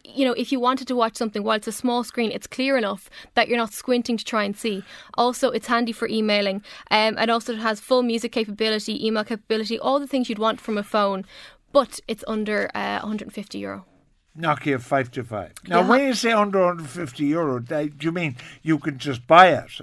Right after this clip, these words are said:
Speaker 1: Yeah.
Speaker 2: as opposed to, like, having to sign a contract?
Speaker 1: No contracts. Oh, talking of contracts, I did something brave the other day.
Speaker 2: Yeah?
Speaker 1: I moved network. I shopped around and I got a good deal for me, and I am now paying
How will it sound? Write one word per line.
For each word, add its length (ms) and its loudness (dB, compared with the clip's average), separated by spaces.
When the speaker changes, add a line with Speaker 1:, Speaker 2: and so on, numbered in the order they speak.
Speaker 1:
Yeah. 120 8
Speaker 2:
as 120 4
opposed 420 0
to, 80 0
like, 200 -2
having 300 0
to 260 -4
sign 380 0
a 80 -6
contract? 500 0
Speaker 1:
No 140 2
contracts. 560 -4
Oh, 100 2
talking 400 0
of 80 -6
contracts, 580 -2
I 60 -2
did 220 -6
something 240 -2
brave 320 -2
the 80 -8
other 120 -4
day. 300 -6
Speaker 2:
Yeah? 400 -2
Speaker 1:
I 120 -6
moved 340 -2
network. 580 -8
I 60 -6
shopped 340 0
around 460 0
and 120 -2
I 60 0
got 340 0
a 60 -10
good 320 -2
deal 240 0
for 160 -6
me, 320 2
and 440 2
I 140 2
am 200 0
now 180 0
paying 540 -4